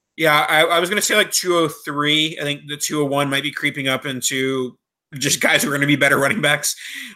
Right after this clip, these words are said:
uh, and have a, you know, a much higher floor than what Ronald Jones does at this point. But, you know, obviously at that, at the two oh three, two oh five range,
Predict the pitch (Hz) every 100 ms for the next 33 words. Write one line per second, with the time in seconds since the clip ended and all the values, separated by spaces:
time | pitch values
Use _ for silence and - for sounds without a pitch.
0 | - 131 127 143 135 131 131 127 131 143
1 | 131 127 131 - 135 120 - 135 131 123
2 | 127 123 123 143 135 139 127 135 131 123
3 | 135 117 120 - 131 120 - - _ 135
4 | 180 165 - _ _ 170 151 131 139 131
5 | - 139 139 139 143 151 160 160 143 147
6 | - 170 160 151 151 151 147 147 - 143
7 | 131 147 160 139 131 127 123